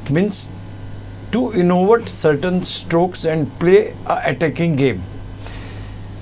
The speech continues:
હવે જે પ્રયત્નો ઇંગ્લેન્ડ કરી રહ્યું છે, એ પ્રયત્નોમાં ક્યાંક ઇંગ્લેન્ડ સફળ થતું નથી. એની અંદર એમ વાત છે કે ભાઈ, જો તમે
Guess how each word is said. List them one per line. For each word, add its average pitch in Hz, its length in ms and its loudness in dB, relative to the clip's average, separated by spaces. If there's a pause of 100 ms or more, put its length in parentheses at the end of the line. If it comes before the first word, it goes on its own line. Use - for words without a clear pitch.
(180)
હવે 226 200 8
જે 226 140 4
પ્રયત્નો 233 840 6
ઇંગ્લેન્ડ 208 580 4
કરી 185 240 6
રહ્યું 147 280 6
છે, 104 160 -2 (1800)
એ 262 100 6
પ્રયત્નોમાં 190 600 2
ક્યાંક 196 320 -2
ઇંગ્લેન્ડ 156 340 2
સફળ 143 340 0
થતું 120 420 -2
નથી. 110 320 -4 (680)
એની 214 240 4
અંદર 202 240 2
એમ 202 220 4
વાત 104 160 -2
છે 123 140 -4
કે 147 120 -2
ભાઈ, 185 220 0
જો 202 340 0 (180)
તમે 170 520 2